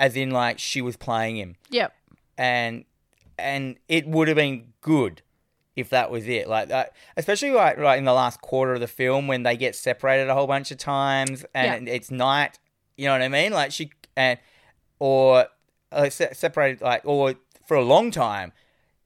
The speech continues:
Speaker 1: she could have been a vampire just playing him. And it,
Speaker 2: Mm.
Speaker 1: like, it would have worked. But
Speaker 2: Yeah,
Speaker 1: yeah.
Speaker 2: no, I
Speaker 1: Anyhow,
Speaker 2: could have seen it.
Speaker 1: we cut to school. We're at school now. We're in, you know, they're at school hanging in the fucking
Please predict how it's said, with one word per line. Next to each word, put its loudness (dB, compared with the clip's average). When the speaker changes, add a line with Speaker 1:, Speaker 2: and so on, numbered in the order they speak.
Speaker 1:
she -8
could 0
have -2
been 2
a -2
vampire 0
just -10
playing -4
him. -16
And -4
it, 0
Speaker 2:
Mm. -4
Speaker 1:
like, 2
it -10
would -4
have -2
worked. 2
But -2
Speaker 2:
Yeah, 2
Speaker 1:
yeah. -4
Speaker 2:
no, -18
I -2
Speaker 1:
Anyhow, 2
Speaker 2:
could -10
have -14
seen -18
it. -16
Speaker 1:
we -8
cut 4
to -14
school. 6
We're 4
at 2
school 0
now. 2
We're -6
in, -6
you -8
know, 0
they're 0
at -4
school 0
hanging -4
in -4
the -6
fucking -6